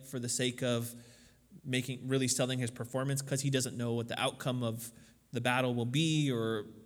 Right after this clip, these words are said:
what the next day is going to hold. Is this the reason? Or is it something where David has his identity so wrapped up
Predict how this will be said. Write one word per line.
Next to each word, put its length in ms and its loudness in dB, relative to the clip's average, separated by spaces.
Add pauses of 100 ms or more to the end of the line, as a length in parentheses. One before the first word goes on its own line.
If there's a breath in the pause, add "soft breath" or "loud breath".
what 240 -2
the 80 -2
next 240 0
day 160 2
is 80 0
going 240 -2
to 60 -2
hold. 380 0 (800)
Is 160 -2
this 180 2
the 140 0
reason? 420 2 (3000)
Or 360 2 (3000 soft breath)
is 140 8
it 100 6
something 380 4
where 80 6
David 560 2 (1900)
has 380 4
his 160 4
identity 500 2
so 400 2
wrapped 400 0
up 380 0